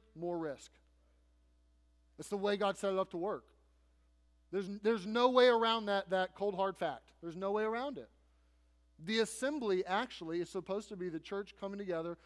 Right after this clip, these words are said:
the lives come together, and through those lives coming together, we, as this text would say, we exhort each other, we provoke each other, we consider each other. There's faithfulness there, there's faithful mentorship. That's supposed to be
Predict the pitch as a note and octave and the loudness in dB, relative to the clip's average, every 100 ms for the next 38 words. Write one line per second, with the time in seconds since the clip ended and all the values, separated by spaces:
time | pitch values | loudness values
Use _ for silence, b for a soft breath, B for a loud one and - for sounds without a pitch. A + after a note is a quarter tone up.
0 | b b E3+ E3 E3 F#3+ A3+ B3 - - | b b -4 -2 2 2 2 -2 -6 -10
1 | F3+ D#3 D3 D3 E3+ F3+ E3+ E3 - G3 | -10 -6 -6 -6 -6 -8 -10 -12 -10 -8
2 | G#3+ A#3+ F#3+ F#3 F#3+ - F#3+ F3 F#3+ F#3+ | -6 -6 -2 -2 -2 -6 -10 -6 -4 -4
3 | D#3+ - b b D3 F#3+ G3 D#3+ D#3+ C#3 | -6 -10 b b -4 -4 -4 -4 -4 -2
4 | F#3+ - F#3 E3+ F3 D3+ E3+ E3+ D#3+ E3+ | -4 -4 -6 -6 -10 -8 -6 -4 -6 -6
5 | E3 C#3 C3 F#3 A#3+ - G3+ - G3 F#3+ | -8 -10 -8 -6 -6 -8 -14 -8 -6 -4
6 | F#3+ F3+ b b E3 F3 - E3 C#3 D3 | -4 -8 b b -10 -8 -6 -8 -6 -2
7 | A3 C#4 - G#3+ - G3 F3+ F#3 F3 b | -2 -2 -8 -12 -8 -6 -4 -4 -6 b
8 | b D#3+ F3 F3+ E3 - A#3+ B3 B3+ G3+ | b -10 -8 -8 -10 -12 -8 -6 -6 -8
9 | F#3+ - F3+ E3 E3+ D#3 b b D#3 F#3 | -10 -6 -6 -4 -6 -8 b b -2 -2
10 | - - - B3 C4 - A#3 G#3 G3 G#3 | -2 -10 -2 0 0 -2 -6 -4 -4 -4
11 | F#3+ F3 - - A3 A3+ - G#3+ F#3+ F#3+ | -4 -4 -8 -8 -4 -4 -6 -6 -6 -6
12 | G3 F#3 D#3+ C#3+ B2+ E3 G3 - - G3 | -8 -8 -12 -12 -8 -4 -4 -4 -6 -6
13 | - E3+ F3+ F3 | -6 -8 -6 -6